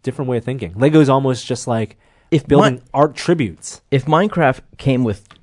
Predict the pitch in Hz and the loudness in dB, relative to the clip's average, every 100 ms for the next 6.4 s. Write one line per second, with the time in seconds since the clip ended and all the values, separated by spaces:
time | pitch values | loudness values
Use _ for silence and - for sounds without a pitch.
0 | - 110 113 - 87 82 85 98 87 85 | -8 -2 -2 -2 -6 -6 -4 -4 -6 -4
1 | 95 87 82 107 82 - 82 82 - 104 | -4 -4 -6 -6 -6 -8 -14 -14 -14 -12
2 | 101 - - _ _ _ - - 170 - | -10 -12 -16 _ _ _ -14 -4 -4 -6
3 | - - - - 101 92 - 92 95 - | -12 -12 -14 -10 -8 -8 -8 -10 -10 -6
4 | 180 117 107 113 101 85 123 160 120 - | -2 -2 -2 -4 -8 -8 -6 -6 -10 -18
5 | _ - - 101 95 - 131 151 - - | _ -20 -18 -14 -14 -10 -10 -10 -12 -4
6 | 107 110 82 117 | 0 0 -2 -8